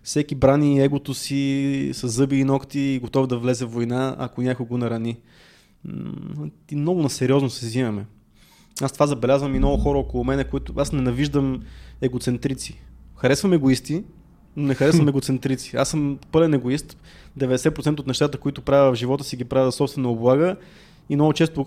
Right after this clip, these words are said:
Speaker 1: близките хора до мене страдат от това нещо, но най-близките ми хора знаят какъв съм.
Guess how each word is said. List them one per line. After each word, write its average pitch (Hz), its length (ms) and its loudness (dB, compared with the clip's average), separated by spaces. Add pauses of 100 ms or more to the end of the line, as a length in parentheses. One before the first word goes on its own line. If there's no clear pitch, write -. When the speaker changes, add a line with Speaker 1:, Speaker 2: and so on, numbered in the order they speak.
(100)
Speaker 1:
близките 151 320 -6
хора 147 240 2
до 139 80 2
мене 143 220 4
страдат 151 380 0
от 113 80 -8
това 120 180 -2
нещо, 135 300 -2
но 147 140 0
най-близките 147 480 0
ми 135 60 0
хора 139 220 0
знаят 135 440 0
какъв 139 280 0
съм. 107 260 -10